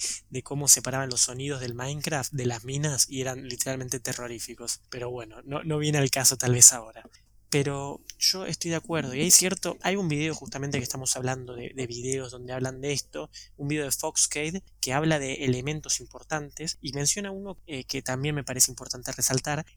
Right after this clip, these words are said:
Al vos ser como a veces el primer personaje o manejar justamente al personaje principal, vos tenés como una necesidad de sobrevivir al peligro, es algo humano. Vemos peligro y, y es algo natural tratar de sobrevivir y de huir o atacarlo, pero,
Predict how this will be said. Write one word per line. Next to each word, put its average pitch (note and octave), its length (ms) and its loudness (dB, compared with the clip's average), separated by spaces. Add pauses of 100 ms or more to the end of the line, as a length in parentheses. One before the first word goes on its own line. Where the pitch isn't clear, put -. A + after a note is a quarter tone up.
(160)
Al C3 220 8
vos G3+ 180 0
ser - 300 4
como A#2+ 260 -6
a A#2+ 40 -8
veces - 260 10
el B2 80 0
primer B2+ 260 -4
personaje C3+ 600 -2
o B2+ 120 -12
manejar A2+ 460 -6
justamente C3 480 -8
al B2 80 0
personaje - 420 -2
principal, C3+ 520 0
vos D3 240 -8
tenés D3+ 180 -2
como C3+ 180 -6
una C#3+ 140 -4
necesidad C3+ 480 4
de D3+ 80 0
sobrevivir B2 520 0
al A#2+ 80 0
peligro, A2 400 -6 (180)
es C3 160 6
algo B2 160 -4
humano. A2+ 360 -14 (360)
Vemos B2 300 -10
peligro C#3 500 -2
y, B2 280 -10
y A#2+ 260 -14
es - 140 10
algo B2+ 220 -8
natural B2+ 460 -4
tratar B2 280 -4
de B2 80 -6
sobrevivir D#3 600 0
y B2 140 -8
de A#2+ 240 -8
huir C#3 360 -6
o C3 100 -6
atacarlo, C3 580 -4
pero, A2+ 320 -10